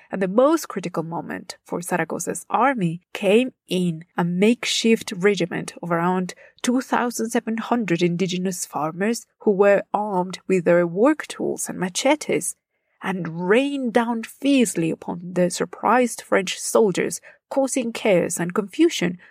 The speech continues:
which gave Zaragoza and his lieutenants enough time for the cavalry and artillery to regroup and lead the last attack upon Lawrence's army,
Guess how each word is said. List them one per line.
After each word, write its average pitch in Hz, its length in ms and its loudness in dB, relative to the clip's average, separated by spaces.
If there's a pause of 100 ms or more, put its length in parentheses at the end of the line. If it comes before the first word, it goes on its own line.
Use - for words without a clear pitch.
which 262 240 2
gave 269 180 4
Zaragoza 214 600 2
and 170 160 -2
his 185 180 -4
lieutenants 196 680 -2
enough 180 260 -4
time 254 460 -2 (160)
for 262 160 4
the 247 80 -2
cavalry 180 640 0
and 233 140 0
artillery 185 760 0
to 185 540 2 (100)
regroup 202 600 0
and 185 320 0
lead 240 220 2
the 233 120 4
last 180 380 -2
attack 170 420 -6
upon 175 380 0
Lawrence's 175 880 0
army, 185 520 -2